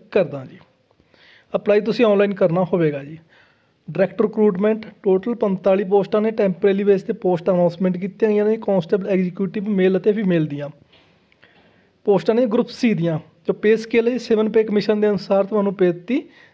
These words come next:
ਜਾਵੇਗੀ। ਵੈੱਬਸਾਈਟ 'ਤੇ ਮੈਂਸ਼ਨ ਕੀਤੀ ਗਈ ਹੈ, ਇਸ ਵੈੱਬਸਾਈਟ 'ਤੇ ਜਾ ਕੇ ਤੁਸੀਂ ਆਨਲਾਈਨ ਅਪਲਾਈ ਕਰ ਲੈਣਾ ਜੀ।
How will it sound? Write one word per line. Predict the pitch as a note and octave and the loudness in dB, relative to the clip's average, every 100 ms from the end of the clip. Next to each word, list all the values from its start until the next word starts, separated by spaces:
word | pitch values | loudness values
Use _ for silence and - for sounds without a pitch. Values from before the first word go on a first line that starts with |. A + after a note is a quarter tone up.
| - | -4
ਜਾਵੇਗੀ। | F3+ F#3 D3 C3+ C#3+ - _ _ _ _ _ _ _ | 0 0 -2 -8 -16 -20 _ _ _ _ _ _ _
ਵੈੱਬਸਾਈਟ | G3 F#3 A3+ | -2 0 0
'ਤੇ | A3+ | 0
ਮੈਂਸ਼ਨ | A3 G#3 G#3 A3+ | 0 0 0 -2
ਕੀਤੀ | A3 A#3+ | -2 -2
ਗਈ | B3 | 0
ਹੈ, | |
ਇਸ | B3+ G#3+ | 0 0
ਵੈੱਬਸਾਈਟ | G#3+ G#3+ A3+ G#3 | 0 2 0 0
'ਤੇ | G#3+ | 2
ਜਾ | G#3 | 2
ਕੇ | G3+ | 2
ਤੁਸੀਂ | G#3 F#3+ A3 | -2 0 2
ਆਨਲਾਈਨ | G3 G3 | 2 2
ਅਪਲਾਈ | F#3 F3 G3 B3 - | 2 2 2 0 -2
ਕਰ | B3 F#3+ | 0 0
ਲੈਣਾ | D#3 C#3+ | -2 -4
ਜੀ। | C3 | -8